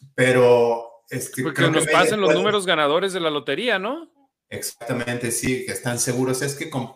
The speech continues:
Speaker 1: eh, Patsy va a hacer esto el siguiente año y no sé qué, bueno. Este, sí creo que Mayer puede ser un jugador que dure muchos años en la liga, diez años, quizás más.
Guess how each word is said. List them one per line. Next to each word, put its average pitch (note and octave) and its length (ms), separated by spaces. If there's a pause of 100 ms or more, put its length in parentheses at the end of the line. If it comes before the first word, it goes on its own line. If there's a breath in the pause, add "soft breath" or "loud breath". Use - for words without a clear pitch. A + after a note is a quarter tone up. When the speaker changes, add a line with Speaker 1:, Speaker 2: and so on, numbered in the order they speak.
(120)
Speaker 1:
eh, - 180
Patsy F#3 400
va D3+ 120
a - 20
hacer E3 220
esto D#3 280
el C3+ 80
siguiente B2+ 460
año C#3 280
y A#2+ 60
no A#2 100
sé - 160
qué, G2+ 140
bueno. G2 180 (720 soft breath)
Este, C3 840
sí - 160
creo G#3 160
que G#3+ 60
Mayer G3 480 (600)
puede E3 260
ser E3+ 200
un E3+ 160
jugador D#3 560
que C#3 300
dure D#3 180
muchos F#3 280
años F#3 200
en F3+ 80
la D#3+ 80
liga, E3+ 540
diez C#3 680 (100)
años, D3+ 540
quizás A#2+ 300
más. - 520